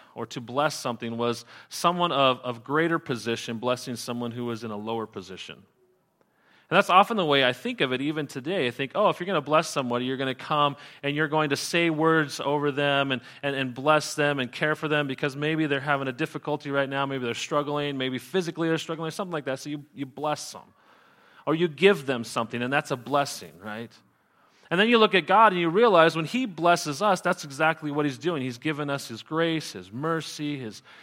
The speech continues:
his forgiveness, and those types of things. So it's odd sometimes to read that we are to bless him. But when you look at this word and you go back in the Hebrew, it,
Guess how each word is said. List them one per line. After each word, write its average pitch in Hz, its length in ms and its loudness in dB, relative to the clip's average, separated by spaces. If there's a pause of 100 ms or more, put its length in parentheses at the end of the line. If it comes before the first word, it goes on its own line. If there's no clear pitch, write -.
(140)
his 117 260 -6
forgiveness, 147 960 -2
and 127 100 -6
those 127 200 -4
types 110 280 -8
of 101 100 -16
things. 92 360 -14 (200)
So 190 180 4
it's 185 200 2
odd 208 320 6
sometimes 156 540 -2
to - 80 -8
read 147 580 -2 (600)
that 156 160 4
we 165 140 2
are 165 120 6
to - 200 -4
bless 143 840 -4 (320)
him. 165 300 -10 (1800)
But 160 60 0
when 180 100 2
you 185 120 4
look 202 260 6
at 240 120 -2
this 170 240 2
word 175 340 2
and 156 80 -2
you 143 80 0
go 160 120 2
back 165 280 4
in 151 100 -2
the 139 60 -4
Hebrew, 160 440 0
it, 131 180 0